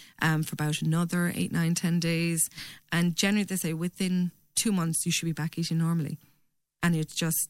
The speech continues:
that you're on smaller portions. You'll know what food will suit you. So, like, some people might never eat steak again because it's just too tough. Um, you need to really chew your food. Um, there's a lot of kind of rules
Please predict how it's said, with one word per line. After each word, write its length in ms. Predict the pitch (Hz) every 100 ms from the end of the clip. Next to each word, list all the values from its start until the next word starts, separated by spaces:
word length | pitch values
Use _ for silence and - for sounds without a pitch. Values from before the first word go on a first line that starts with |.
| -
that 160 | 160
you're 120 | 170 151
on 100 | 156
smaller 340 | - 170 160
portions. 640 | - 165 165 151 160 -
You'll 160 | 190 190
know 260 | 185 175
what 200 | 165 175
food 360 | - 180 175 165
will 80 | 165
suit 360 | - 165 160 -
you. 160 | 165
So, 340 | 160 - 175 156 - - - -
like, 180 | 170 160 -
some 160 | 165
people 240 | 165 170 160
might 200 | 165 -
never 280 | 160 156 151 -
eat 200 | 165 -
steak 340 | - 170 165
again 320 | 160 147 143 - _ -
because 220 | 160 151
it's 180 | 151 -
just 220 | 151 -
too 180 | - 151
tough. 400 | - 147 143 - - - - -
Um, 280 | 160 156 156
you 100 | 156
need 140 | 156
to 80 | 160
really 300 | 165 165 165
chew 260 | - -
your 160 | 160 156
food. 560 | - 185 196 196 185 - -
Um, 440 | 160 151 151 156 - - - -
there's 140 | 180
a 60 | 185
lot 240 | 175 170
of 60 | 175
kind 220 | - 160
of 80 | 156
rules 260 | 175 170